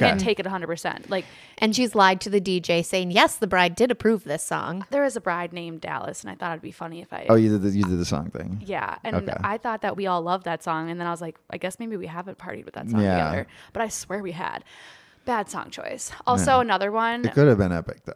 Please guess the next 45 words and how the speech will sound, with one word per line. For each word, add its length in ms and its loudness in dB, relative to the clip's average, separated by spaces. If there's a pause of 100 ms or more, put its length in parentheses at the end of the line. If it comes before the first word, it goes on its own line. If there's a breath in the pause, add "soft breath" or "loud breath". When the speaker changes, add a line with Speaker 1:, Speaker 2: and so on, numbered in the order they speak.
Speaker 1:
Yeah, 400 0
was 440 2
Speaker 3:
Sometimes 340 6
you 80 10
gotta 140 10
Speaker 1:
right, 40 10
Speaker 3:
walk 160 6
the 100 0
line. 200 0
Speaker 1:
right. 440 4 (160)
And 120 2
I 60 4
played 240 2
other 200 6
weddings, 300 0
and 80 -2
it 80 -12
has 260 -2
been 140 0
a 60 -2
hit. 260 -4
Speaker 3:
Yeah. 760 8
Speaker 1:
Um, 160 -2 (140)
and 120 -4
then 440 -4
what's 280 -4
the, 200 -2
what 240 -6
song? 380 -4
Um, 1040 0
Speaker 3:
<laughs> 220 -20
Speaker 1:
was 140 -6
it 80 -2
Alanis 380 -6
Morissette? 400 -8 (200)
Uh, 680 -2 (320 soft breath)
like, 100 -6
When 80 4
It 60 -2
Says 160 -2
Rain 180 -4
on 80 -6
Your 100 -12
Wedding 220 -8
Day? 300 -4